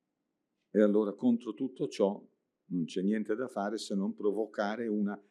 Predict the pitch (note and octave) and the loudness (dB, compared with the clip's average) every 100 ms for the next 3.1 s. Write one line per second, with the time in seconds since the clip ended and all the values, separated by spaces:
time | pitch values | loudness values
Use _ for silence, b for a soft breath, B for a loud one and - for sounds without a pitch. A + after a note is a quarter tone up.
0 | b G#2+ A2+ C#3 D3 B2+ A#2+ - G2 F2+ | b -6 4 6 8 4 0 -4 0 2
1 | D2+ D#2 D#2+ F2 F#2 E2 - - E2+ D#2+ | 0 -4 -10 -8 -6 -6 -10 -4 -2 -2
2 | F2+ A2+ G#2 F#2+ F2+ F2+ E2+ C2+ C#2+ D2 | -6 -10 -6 -4 -4 -8 -12 -14 -16 -18
3 | D#2+ | -20